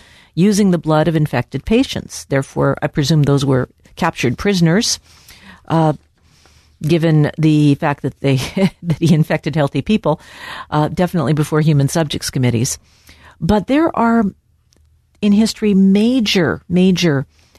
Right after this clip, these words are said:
epidemics that just wipe out isolated communities.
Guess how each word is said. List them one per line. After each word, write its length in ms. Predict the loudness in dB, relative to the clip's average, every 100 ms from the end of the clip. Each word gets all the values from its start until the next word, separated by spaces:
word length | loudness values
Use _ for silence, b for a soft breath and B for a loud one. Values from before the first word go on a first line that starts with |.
| -8
epidemics 680 | -6 -2 0 2 0 -2 -8
that 140 | -8
just 240 | -4 -4 -4 -4
wipe 320 | 0 0 0 0
out 400 | 0 0 -6 -6
isolated 600 | -2 -2 0 0 0 -2
communities. 680 | -2 0 0 0 -2 -4 -8